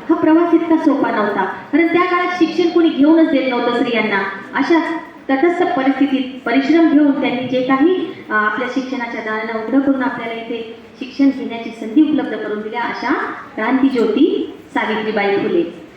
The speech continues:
नंतर डॉक्टर आंबेडकरांना अतिशय खंबीरपणे साथ देणाऱ्या, म्हणजे घरी कितीही अडचणी येऊ, ती घराची धुरा त्यांनी त्यांच्यापर्यंत झळ पोहोचून दिली नाही,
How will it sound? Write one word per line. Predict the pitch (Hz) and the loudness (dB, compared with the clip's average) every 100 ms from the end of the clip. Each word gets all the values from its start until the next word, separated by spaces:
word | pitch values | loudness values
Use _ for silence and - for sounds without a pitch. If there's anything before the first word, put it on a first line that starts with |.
| - - | -20 0
नंतर | 311 381 | 2 4
डॉक्टर | 285 285 381 | 2 2 0
आंबेडकरांना | 403 285 339 370 311 262 254 - | 0 2 2 2 2 2 0 0
अतिशय | - - 339 359 - | -2 2 4 4 4
खंबीरपणे | 302 320 381 370 285 | 4 6 6 4 2
साथ | - 269 - | 0 -2 -2
देणाऱ्या, | 202 196 180 | 0 0 0
म्हणजे | 175 - - 330 | -4 -8 0 2
घरी | 330 262 359 392 | 4 4 6 4
कितीही | 359 349 370 415 | 4 6 6 4
अडचणी | 349 262 262 311 | 2 0 2 4
येऊ, | 294 240 202 208 | 4 4 2 2
ती | |
घराची | 269 254 320 339 | 2 2 2 4
धुरा | 320 277 294 | 6 4 4
त्यांनी | 285 277 | 2 2
त्यांच्यापर्यंत | 285 262 269 - 262 - 247 - | 4 2 2 0 -2 -4 -6 -4
झळ | 262 | -4
पोहोचून | 262 240 233 330 | -2 0 2 4
दिली | 320 320 | 6 6
नाही, | 311 311 359 | 6 6 4